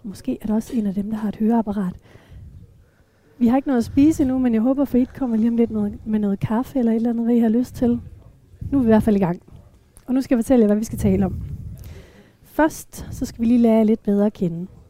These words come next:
Og så skal vi i gang med dagens aktuelle snak. F N's klimakonference C O p seksogtyve i Skotland starter i morgen og løber frem til den tolvte november. Og vi skal i den forbindelse tale om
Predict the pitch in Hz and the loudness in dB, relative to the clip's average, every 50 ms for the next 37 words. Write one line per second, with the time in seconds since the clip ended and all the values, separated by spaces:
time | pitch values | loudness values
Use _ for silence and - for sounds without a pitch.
0 | _ _ _ _ _ _ - - - - - - - - - - - - - 254 | _ _ _ _ _ _ -20 -20 -20 -20 -20 -20 -20 -20 -20 -18 -18 -8 -6 -6
1 | 233 - - 262 247 - 240 226 226 226 214 196 196 - - 247 233 202 185 190 | -6 -4 -2 -2 0 0 -2 -4 -4 -2 0 0 0 0 0 0 2 2 0 -2
2 | - 214 202 - - - 220 202 190 170 170 - - 196 202 269 - - - - | -4 -6 -6 -6 -4 -2 2 2 2 2 0 -2 -4 -4 -4 -4 -4 -6 -14 -20
3 | - - - - _ _ - _ _ _ _ _ _ - - _ _ - 269 - | -20 -20 -20 -20 _ _ -20 _ _ _ _ _ _ -20 -20 _ _ -2 -2 0
4 | - 247 220 240 - - - - - - 247 262 285 302 320 277 - - 208 190 | 2 0 -2 -2 -4 -10 -12 -8 -2 2 2 2 4 2 0 -2 -2 -2 -4 -4
5 | - - 208 196 180 185 196 - - 214 - - 226 202 - - - 294 277 - | -2 -2 -2 -2 -2 -4 -4 -6 -8 -10 -4 -2 -4 -4 -4 -4 -2 -2 -2 -2
6 | - 233 208 - - 247 240 254 277 285 - _ _ _ - 220 196 185 180 185 | -2 -4 -6 -4 -4 -2 -2 0 -2 -4 -6 _ _ _ -2 -2 0 0 0 -2
7 | 185 170 - - - - 247 - - 277 277 247 233 - - - - 208 196 202 | -2 -4 -8 -12 -6 -4 -4 -2 0 0 0 0 0 -4 -10 -8 -4 -2 0 0
8 | 202 202 185 180 180 170 170 185 214 285 349 - _ _ - - - - _ _ | 2 2 0 0 0 -2 -2 -2 -2 -2 -4 -6 _ _ -20 -20 -20 -20 _ _
9 | _ _ _ _ _ _ _ - - - 226 214 208 233 226 202 190 - - 220 | _ _ _ _ _ _ _ -20 -6 0 2 2 4 2 2 0 -4 -4 -2 -4
10 | 208 202 - - 220 - 196 - - 214 202 208 220 208 196 185 233 277 294 247 | -4 -2 -2 -4 -4 -4 -4 -2 0 0 2 2 0 0 0 2 2 2 2 2
11 | 190 180 180 - - - - _ _ _ _ _ _ _ _ - 214 208 214 - | -2 -4 -4 -6 -10 -18 -20 _ _ _ _ _ _ _ _ -6 -6 -4 -4 -4
12 | - 226 247 262 247 - 240 - 269 254 226 190 226 208 - - - 214 190 190 | -2 0 0 0 -2 -4 -4 -2 -2 -2 0 -2 -4 -4 -6 -6 -4 -2 0 2
13 | 214 240 262 - - - 202 196 208 | 4 4 2 2 0 -2 -4 -4 -4